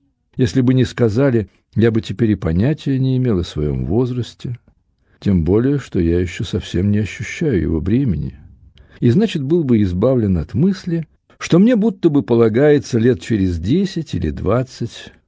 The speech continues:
умереть. А родись я и живи на необитаемом острове, я бы даже и о самом существовании смерти не подозревал.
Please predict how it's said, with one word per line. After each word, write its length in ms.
умереть. 640
А 120
родись 420
я 240
и 100
живи 320
на 120
необитаемом 920
острове, 640
я 140
бы 120
даже 300
и 80
о 160
самом 420
существовании 1080
смерти 560
не 160
подозревал. 880